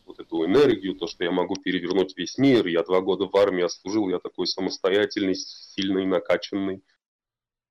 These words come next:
А, и, э, пошел работать на стройку, так как самый легкий способ зарабатывания денег, к-, конечно, тяжелым физическим трудом, это была стройка.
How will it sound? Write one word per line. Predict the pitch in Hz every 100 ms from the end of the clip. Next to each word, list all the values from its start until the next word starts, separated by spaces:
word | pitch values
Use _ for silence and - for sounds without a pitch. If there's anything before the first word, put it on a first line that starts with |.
| -
А, | - 80
и, | - 117 165 -
э, | 113 110 110
пошел | 107 98 - 139 123 104 -
работать | 107 110 113 123 127 - _ _ _ -
на | 110
стройку, | - - 101 90 - - _ _
так | 104 -
как | 95 - -
самый | - 104 101
легкий | 92 107 - - 92 80 - -
способ | - - 95 98
зарабатывания | 92 95 92 92 85 82
денег, | - 156 180 - - _ _ _ _
к-, | - -
конечно, | 101 95 95 95
тяжелым | - 110 113 98 92
физическим | - 90 - - - 87
трудом, | - 104 151 147
это | 101 110
была | 104 92 95
стройка. | - - 80 - -